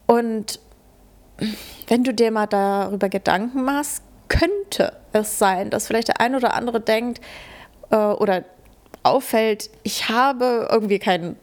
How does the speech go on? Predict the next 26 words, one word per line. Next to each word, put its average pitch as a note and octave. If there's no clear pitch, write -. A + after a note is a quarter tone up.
Warum. E3
<laughs> -
Ähm, G#3
oder A3
ich G#3+
habe A3
meinen G#3+
Warum G#3+
verloren A#3
und G3
ich -
habe C#4
gar E4
kein A#3+
richtiges G3+
Ziel. F3
So, G3
was G#3+
ist -
denn F#4+
mein G3
Traum? F3
Dazu D4
erstmal, A#3+
ähm, G#3+
kurz, C4